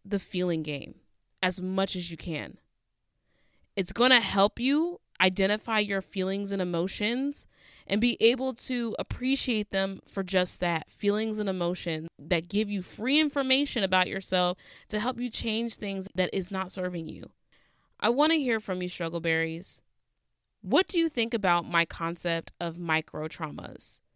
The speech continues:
about cognitive distortion, um, about childhood trauma, like, all of it? I want to know, how have you taken the steps to heal from your trauma,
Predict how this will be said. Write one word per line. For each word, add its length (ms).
about 360
cognitive 600
distortion, 800
um, 480
about 320
childhood 400
trauma, 580
like, 300
all 240
of 140
it? 260
I 300
want 300
to 120
know, 300
how 460
have 320
you 580
taken 300
the 80
steps 460
to 100
heal 340
from 260
your 120
trauma, 540